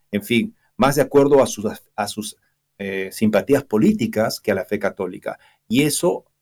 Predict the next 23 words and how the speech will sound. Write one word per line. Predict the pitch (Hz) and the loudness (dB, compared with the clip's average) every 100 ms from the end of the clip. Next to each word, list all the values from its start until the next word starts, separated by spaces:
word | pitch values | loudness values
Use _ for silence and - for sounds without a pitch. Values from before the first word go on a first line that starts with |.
| _ | _
ante | 92 92 120 | -8 -4 -4
eso | 117 | 0
uno | 135 | 0
se | 131 - | -2 -2
pregunta, | 110 107 120 117 123 - - _ - | 0 0 0 2 0 0 -16 _ -4
¿qué | 233 | -4
pasa? | 233 202 - - - - _ _ _ _ _ | 0 -2 -2 -8 -10 -16 _ _ _ _ _
¿Acaso | 104 - 131 - 147 131 - | -8 -2 -4 -2 0 -2 -2
no | 117 131 143 147 | -2 2 2 2
reciben | 131 110 - 156 160 151 147 147 - _ _ - | -2 -4 -4 -2 0 0 0 -4 -12 _ _ 0
enseñanza | 131 107 107 104 101 110 135 131 131 117 | 2 2 -2 -4 -2 0 0 0 -4 -6
católica | 104 - 120 117 113 | -6 -2 -2 -2 -4
para | 107 98 | -6 -8
su | - - | -8 -10
vida? | 95 101 139 170 _ _ _ _ _ | -8 -4 -4 -6 _ _ _ _ _
Recuerdo | - - 113 113 | -12 -4 -2 0
el | 104 - | -2 2
caso | 113 117 104 | 0 0 -4
de | 101 | -4
un | 104 | -4
pariente | 104 98 107 107 98 | -4 -2 0 0 0
mío, | 131 147 101 151 202 _ _ _ _ | 0 0 -2 -2 -6 _ _ _ _
político, | 98 123 175 - 98 110 131 196 | -4 -2 -2 -4 -2 2 2 0